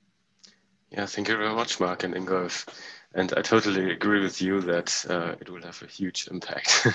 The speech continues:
<laughs> definitely. Um, so I think we have time for one or two quick questions. And, um, I saw one question in the chat.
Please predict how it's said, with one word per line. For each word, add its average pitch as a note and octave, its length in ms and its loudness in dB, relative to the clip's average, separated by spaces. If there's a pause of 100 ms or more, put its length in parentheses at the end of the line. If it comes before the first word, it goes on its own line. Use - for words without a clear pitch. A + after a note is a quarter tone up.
(260)
<laughs> - 320 -12
definitely. D#2+ 640 0 (640)
Um, F2+ 460 4
so G2 360 6
I G2 100 4
think B2 300 4
we G#2+ 120 8
have G#2+ 200 4 (240)
time G#2 240 4
for F#2 500 6 (140)
one G2+ 320 0
or - 180 -2
two G2 400 0 (560)
quick - 160 -12
questions. - 720 2
And, G2 500 2
um, F#2+ 400 2
I - 40 -4
saw G2+ 200 4
one G2+ 180 4
question G2+ 360 2
in F2 120 4
the F#2 140 -2 (160)
chat. - 640 2